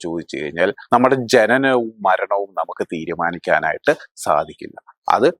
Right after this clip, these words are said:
സംഭവിക്കേണ്ട സമയത്ത് സംഭവിക്കായിട്ട് രീതിയിൽ തന്നെ സംഭവം. ആ ഇടത് കാലിലെ മന്ത് വലത് കാലിലേക്ക് മാറ്റിവെക്കുന്നത് ഒരു ദാർശനിക സത്യത്തിന്റെ ചുരുളഴിച്ചു തരികയാണ് ചെയ്യുന്നത്. നമ്മുടെ ജീവിതം എങ്ങനെ ആയിരിക്കണമെന്ന്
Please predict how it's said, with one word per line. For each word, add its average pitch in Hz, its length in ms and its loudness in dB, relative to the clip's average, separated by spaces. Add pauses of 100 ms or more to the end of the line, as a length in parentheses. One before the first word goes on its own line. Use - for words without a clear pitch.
സംഭവിക്കേണ്ട 95 720 -2
സമയത്ത് 78 640 -4 (140)
സംഭവിക്കായിട്ട് 80 920 -2 (240)
രീതിയിൽ 120 360 6
തന്നെ 87 340 2 (400)
സംഭവം. - 320 0 (260)
ആ 156 160 6
ഇടത് 139 340 4
കാലിലെ 139 420 4
മന്ത് 107 420 0 (260)
വലത് 117 340 2
കാലിലേക്ക് 113 760 0 (260)
മാറ്റിവെക്കുന്നത് 107 1000 -2 (260)
ഒരു 143 220 4 (200)
ദാർശനിക 117 600 4
സത്യത്തിന്റെ 104 580 -4
ചുരുളഴിച്ചു 98 720 0
തരികയാണ് 82 600 -2
ചെയ്യുന്നത്. - 400 -12 (280)
നമ്മുടെ 147 300 4
ജീവിതം 123 680 4
എങ്ങനെ 131 300 0
ആയിരിക്കണമെന്ന് 95 920 -2